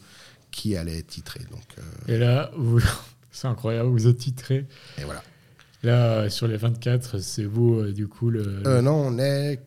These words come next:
Speaker 1: quatre.
Speaker 2: Ah, il y a, il y en a
Speaker 1: Ouais,
Speaker 2: plusieurs
Speaker 1: il y a,
Speaker 2: qui
Speaker 1: il y a pas un. Il
Speaker 2: Ok.
Speaker 1: peut y avoir zéro, il peut y avoir
Speaker 2: Ah,
Speaker 1: dix.
Speaker 2: zéro.
Speaker 1: Oui, ça arrive, hein. Les chocolatiers, <laughs> dernièrement, ils ont fait zéro. Euh, coiffeur aussi,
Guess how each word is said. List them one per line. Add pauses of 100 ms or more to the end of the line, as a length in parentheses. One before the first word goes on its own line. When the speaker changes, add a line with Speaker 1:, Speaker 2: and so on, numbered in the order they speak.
(220)
Speaker 1:
quatre.
Speaker 2:
Ah,
il
y
a,
il
y
en
a
Speaker 1:
Ouais,
Speaker 2:
plusieurs
Speaker 1:
il
y
a,
Speaker 2:
qui
Speaker 1:
il
y
a
pas
un. (520)
Il
Speaker 2:
Ok.
Speaker 1:
peut
y
avoir
zéro,
il
peut
y
avoir
Speaker 2:
Ah,
Speaker 1:
dix.
Speaker 2:
zéro. (300)
Speaker 1:
Oui,
ça
arrive,
hein. (140)
Les
chocolatiers,
<laughs>
dernièrement,
ils
ont
fait (120)
zéro. (840)
Euh,
coiffeur
aussi,